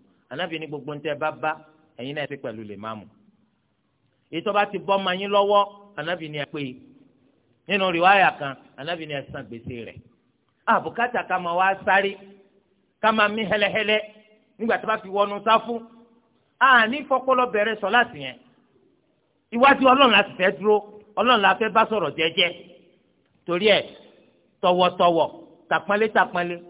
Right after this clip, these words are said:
lẹ́ẹ̀ máa bọ̀ wá mọ́sálásí nígbà tí ẹ bá gbọ́ pé wọ́n ti gbé sọ̀láàtì. Tẹ́lẹ̀tẹ́lẹ̀ náà, èmi ì fẹ́ kí Allahu Akbar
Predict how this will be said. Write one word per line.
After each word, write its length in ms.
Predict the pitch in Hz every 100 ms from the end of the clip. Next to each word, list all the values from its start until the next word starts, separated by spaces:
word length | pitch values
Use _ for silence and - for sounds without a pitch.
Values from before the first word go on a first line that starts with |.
| -
lẹ́ẹ̀ 180 | - 220
máa 160 | 190 165
bọ̀ 160 | 139
wá 80 | 147
mọ́sálásí 500 | 160 - 185 185 - 180 - -
nígbà 240 | 196 208 156
tí 100 | 156
ẹ 60 |
bá 120 | 147 165
gbọ́ 180 | 151 160
pé 120 | 156
wọ́n 160 | 160 156
ti 80 |
gbé 200 | 131 147 175 170 175 - -
sọ̀láàtì. 460 | - 147 147 120 - - - _ _ _ _ _ _ _ _ _ _ _ -
Tẹ́lẹ̀tẹ́lẹ̀ 500 | 339 262 240 247 196
náà, 140 | 175 - - _ _ _ _
èmi 180 | 214 247
ì 100 | 240
fẹ́ 220 | 143 214 254 254 - - _
kí 120 | -
Allahu 440 | 277 214 226 262 208
Akbar 400 | 170 165 196